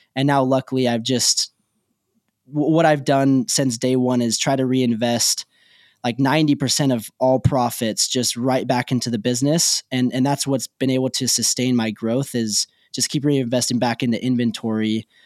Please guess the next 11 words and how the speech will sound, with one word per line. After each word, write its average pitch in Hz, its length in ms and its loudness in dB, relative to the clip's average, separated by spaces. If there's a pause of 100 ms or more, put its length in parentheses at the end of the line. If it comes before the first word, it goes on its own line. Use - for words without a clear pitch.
(140)
which 120 480 -2
allows 120 420 0
me 117 160 2
to 117 280 -2
not 117 260 -2
run 135 120 -2
out 135 100 -2
of 131 80 -4
stock, 156 320 -2
because 127 240 -6
every, 123 180 -4